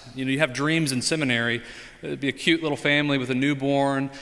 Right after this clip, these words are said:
and you'd have brunch afterwards, and it would just be lovely and just textbook. Well, my first baptism was not textbook. Uh, it was a homeless gutter punk, uh, in New York City who had a yellow mohawk.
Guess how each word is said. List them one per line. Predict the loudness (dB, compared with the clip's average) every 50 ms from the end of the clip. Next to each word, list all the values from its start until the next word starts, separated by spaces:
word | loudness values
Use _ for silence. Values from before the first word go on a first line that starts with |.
| -16 -16 -8
and | -4 -2 0 0 0
you'd | 0
have | 0 -2 -2
brunch | 0 0 2 2 2 0 0 0
afterwards, | 0 -2 -2 -2 -4 -4 -2 -2 0 0 0 -2 -2 -2 -4
and | -4 -4 -4
it |
would | -4 -4
just | -4 -4 -4 -2
be | -2 -2
lovely | 0 0 0 0 -2 -2 -2 -2 0 0
and | 0 -2
just | -4 -4 -4
textbook. | -2 -2 -2 -2 -4 -6 -6 -8 -8 -8 -10 -8 -4 -4 -4 -4 -4 -10 -14 -14 -14 -16 -16 -14
Well, | -12 -8
my | -4 -2 -2 -4
first | -2 -2 0 0 0 0 -2 -4 -4 -2
baptism | -2 -2 -2 -2 -2 -2 -2 0 -2 -2 -2
was | -2 -2 0
not | 0 0 0 -2 0 0
textbook. | 0 0 0 -2 -6 -6 -6 -6 -8 -10 -18 -18 -20 -20 -20 -20 -20 -20 -20 -20 -20 -20 -20 -16 -10
Uh, | -8 -6 -4 -4
it | -4
was | -4 -4
a | -4
homeless | -4 -2 0 0 0 0 0 0 0 0 0 -2 -2
gutter | -4 -4 -2 0 0 0 0
punk, | -2 -2 -2 -2 -2 -2 -4 -8 -14 -16 -16 -18 -14 -10 -6
uh, | -4 -4 -2 -2 -2 0
in | 0 2
New | 2
York | 2 2 0 0 0
City | 0 0 0 0 0 -2 -4 -6 -10 -16 -20 -20 -20 -20 -20 -20 -20 -16 -10
who | -6 -4
had | -2 -2
a | 0
yellow | 0 2 2 2 2 0
mohawk. | 0 0 0 0 0 0 -2 -2 -2 -6 -12